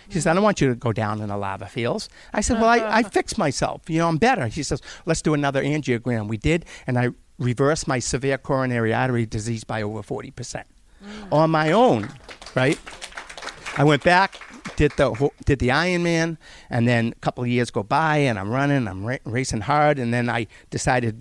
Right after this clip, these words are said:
Speaker 1: do this World Marathon Challenge.
Speaker 2: Mm-hmm.
Speaker 1: And the World Marathon Challenge is running seven marathons in seven days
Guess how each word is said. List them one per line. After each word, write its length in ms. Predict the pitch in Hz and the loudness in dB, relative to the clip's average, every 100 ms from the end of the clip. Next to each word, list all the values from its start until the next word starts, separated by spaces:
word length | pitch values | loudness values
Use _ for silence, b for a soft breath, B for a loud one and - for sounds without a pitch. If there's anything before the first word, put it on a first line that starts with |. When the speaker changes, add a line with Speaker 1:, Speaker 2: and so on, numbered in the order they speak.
| 123 | -4
Speaker 1:
do 60 | |
this 240 | 117 110 - | -2 -4 -4
World 300 | 127 131 117 | -2 0 0
Marathon 480 | 120 110 107 110 107 | -2 -4 -4 -8 -4
Challenge. 560 | 220 226 131 - - | -4 -4 -8 -16 -20
Speaker 2:
Mm-hmm. 240 | 208 196 190 196 | -20 -20 -20 -10
Speaker 1:
And 80 | 131 | -4
the 60 | 127 | 2
World 220 | 143 147 | 2 2
Marathon 440 | 139 123 127 127 | 2 0 0 -2
Challenge 500 | 131 110 107 117 123 - | -2 -4 -4 -4 -6 -6
is 220 | 123 107 | -6 -2
running 260 | 123 120 107 | -2 -4 -6
seven 320 | - 139 151 | -4 -2 -2
marathons 580 | 123 107 - 113 117 120 | -2 -4 -4 -8 -8 -10
in 120 | 104 | -12
seven 340 | - 127 139 | -6 -6 -4
days 500 | 131 101 87 113 - | -8 -10 -10 -12 -14